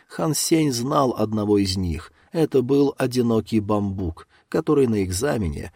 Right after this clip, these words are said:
повысил свой класс до маркиза. Одинокий бамбук увидел Хан Сеня и помахал ему рукой.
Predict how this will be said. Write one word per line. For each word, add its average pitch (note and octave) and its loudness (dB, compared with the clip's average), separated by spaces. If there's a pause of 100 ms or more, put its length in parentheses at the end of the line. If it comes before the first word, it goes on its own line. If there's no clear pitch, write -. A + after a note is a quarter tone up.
(160)
повысил E3+ 0
свой D3+ 0
класс C#3+ -2
до C3 -2
маркиза. F2 -8 (540)
Одинокий D#3+ 2
бамбук D3+ 2
увидел D3+ 4
Хан A2 -2
Сеня E3 0
и D#3+ -2
помахал C#3+ 0
ему A2 2
рукой. G2 -4